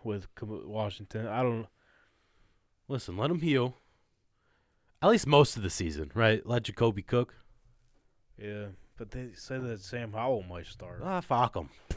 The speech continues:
Speaker 2: <laughs> Fuck him, dude.
Speaker 1: Dude, fuck 'em, that's it.
Speaker 2: Fuck him.
Speaker 1: Um, what else? It,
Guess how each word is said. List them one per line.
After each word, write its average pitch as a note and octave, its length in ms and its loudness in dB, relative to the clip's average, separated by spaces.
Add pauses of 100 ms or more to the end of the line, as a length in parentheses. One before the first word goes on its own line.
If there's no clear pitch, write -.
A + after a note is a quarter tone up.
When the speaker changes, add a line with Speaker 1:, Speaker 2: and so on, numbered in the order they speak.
(220)
Speaker 2:
<laughs> - 480 -20
Fuck - 320 -2
him, F#2+ 180 -4
dude. G2 240 -2 (160)
Speaker 1:
Dude, F#2+ 120 -16 (100)
fuck G2 240 -10
'em, G2 100 -14
that's F2+ 180 -14
it. G2+ 60 -10
Speaker 2:
Fuck - 460 10
him. E2+ 180 -6 (760)
Speaker 1:
Um, G2+ 460 -8 (180)
what F3 220 -4
else? G#2 240 -4
It, - 280 -12